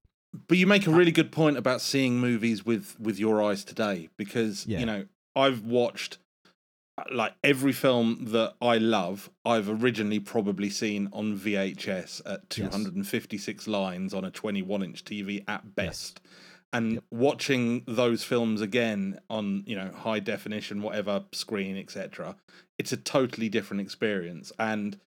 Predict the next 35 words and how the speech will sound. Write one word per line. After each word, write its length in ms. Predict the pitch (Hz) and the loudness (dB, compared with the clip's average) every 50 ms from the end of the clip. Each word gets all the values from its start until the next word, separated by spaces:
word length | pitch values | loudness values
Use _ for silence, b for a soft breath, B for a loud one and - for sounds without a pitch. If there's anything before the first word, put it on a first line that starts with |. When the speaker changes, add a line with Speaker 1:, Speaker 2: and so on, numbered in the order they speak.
| _ _ _ _ - | _ _ _ _ -2
Speaker 1:
it's 220 | 127 123 - - | -2 -2 -4 -8
great 480 | - - 117 120 120 120 110 104 - - | -6 -2 0 2 4 4 2 0 -2 -8
to 80 | 101 | -10
have 180 | 92 98 107 95 | -6 -6 -6 -4
an 80 | 101 | -4
excuse 400 | 107 92 - - - 110 101 101 - | -6 -6 -8 -10 -8 -6 -6 -6 -8
to 80 | - | -6
do 140 | 92 110 101 | -4 -2 -2
it. 60 | 95 | -2
I 100 | 85 - | -4 -4
mean, 140 | 101 104 104 | -6 -4 -2
I, 80 | 113 120 - | -2 0 2
I 160 | 131 131 131 | 4 4 4
just, 220 | 107 117 107 - - _ _ _ - | 4 2 -2 -4 -8 _ _ _ -10
like, 280 | 98 95 92 - - _ _ _ | -8 -8 -8 -8 -10 _ _ _
I 140 | 92 95 101 | -4 -2 -2
have 220 | 98 101 98 98 - | -2 -2 -6 -8 -8
time 320 | - 104 101 95 95 95 | -6 -4 -4 -2 -2 -4
on 180 | 95 92 92 87 | -4 -4 -6 -8
Saturday, 420 | - - 104 92 - 87 87 87 | -6 -6 -6 -6 -8 -10 -12 -12
so 120 | 85 - 87 | -12 -12 -12
I'm 120 | 90 87 90 | -12 -12 -12
like, 180 | 85 87 - _ _ b b b _ _ _ - | -12 -14 -16 _ _ b b b _ _ _ -4
"I'm 140 | 113 117 | -2 0
gonna 200 | 113 104 98 101 | 0 0 0 0
watch 300 | 98 95 104 110 - - - | 2 0 0 -2 -2 -6 -4
all 160 | - 117 113 | 0 0 2
of 40 | 110 113 | 2 2
the 100 | 143 165 | 4 4
Aliens 440 | 165 160 123 107 98 95 95 95 98 | 4 4 4 2 2 0 0 -2 -4
films," 400 | - 104 95 87 87 87 82 87 | -4 -4 -4 -4 -4 -6 -8 -6
or, 160 | 90 85 - | -6 -6 -6
Speaker 2:
Mm-hmm. 180 | 117 113 120 107 | -6 -6 -6 -6
Speaker 1:
or 140 | 104 101 98 | -4 -2 -2
whatever. 540 | 104 107 101 110 110 101 90 90 87 87 | 0 0 0 0 0 -2 -4 -6 -10 -10